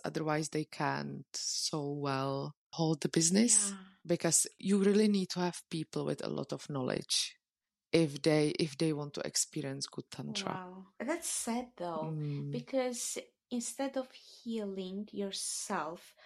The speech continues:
Speaker 2: on a deeper level while having the fun, you just go for the fun, like, choosing that.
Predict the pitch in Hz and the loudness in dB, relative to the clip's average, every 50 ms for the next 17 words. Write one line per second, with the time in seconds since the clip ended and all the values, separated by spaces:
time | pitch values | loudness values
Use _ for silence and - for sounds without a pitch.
0 | - - - - 196 185 180 185 226 240 - 226 202 190 185 175 170 175 190 196 | -20 -10 -6 -4 -2 -2 -2 -4 -6 -4 -2 -4 -4 -2 -2 -2 0 0 0 0
1 | 208 220 254 294 294 262 214 208 196 196 202 185 - 165 151 151 156 - - - | 0 2 2 4 4 4 2 2 0 0 -2 -2 -2 -6 -10 -10 -12 -6 -2 0
2 | 185 165 185 254 311 - - - - - _ 277 269 - - 285 277 - - 240 | 0 2 2 0 -2 -4 -10 -20 -20 -12 _ -10 -8 -6 -6 -6 -6 -4 -2 -2
3 | 226 226 226 - 208 202 214 214 - - 262 269 254 214 175 170 156 156 - - | -2 -2 -2 -4 -6 -4 -6 -6 -8 -6 -4 -2 -2 -2 -4 -6 -8 -12 -10 -6
4 | 220 233 214 - - - - 262 247 240 247 226 214 208 233 226 196 185 | -6 -6 -4 -4 -6 -6 -6 -6 -4 -4 -2 -2 -2 -2 -2 -2 -2 -2